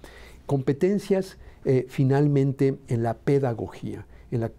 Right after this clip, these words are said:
capacidad de saber cómo educar a otros. Creo que s-, son estas competencias horizontales que, las que nos permitirían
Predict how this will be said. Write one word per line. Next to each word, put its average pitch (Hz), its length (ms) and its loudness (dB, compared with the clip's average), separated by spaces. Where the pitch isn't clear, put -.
capacidad 127 760 -2
de 113 280 -2
saber 127 440 -2
cómo 139 360 0
educar 107 460 -6
a 101 100 -6
otros. - 380 -12
Creo 202 220 2
que 214 80 2
s-, 180 220 -4
son 170 200 0
estas 175 240 0
competencias 135 800 0
horizontales 120 1000 -2
que, 131 280 2
las 120 200 0
que 120 120 0
nos 117 140 -2
permitirían 131 680 0